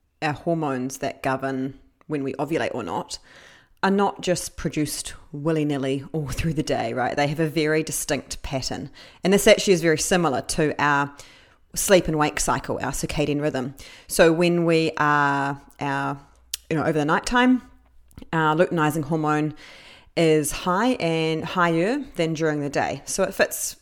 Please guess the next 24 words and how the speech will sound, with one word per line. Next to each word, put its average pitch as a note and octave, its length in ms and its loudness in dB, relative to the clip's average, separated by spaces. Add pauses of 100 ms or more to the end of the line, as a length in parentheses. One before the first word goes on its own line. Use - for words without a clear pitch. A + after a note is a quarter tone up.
a E3 60 -8
very E3 180 0
similar C#3+ 300 -4
pattern C#3 380 -4
to C3+ 180 -4
our C3 200 0
sleep - 420 -4 (280)
and C#3 340 -4
wake C#3 220 -4
cycle. - 400 -8 (600)
But, - 600 4 (440)
and G3 100 4
this A3 160 4
is E3+ 160 -2
really G#3+ 540 4
fascinating D#3+ 720 -2
to E3 120 -6
me, D#3+ 360 -6 (840)
I G#3 60 -2
don't F3+ 120 2
know D#3 60 0
about - 160 -2
you C3+ 100 -4
guys, - 360 -10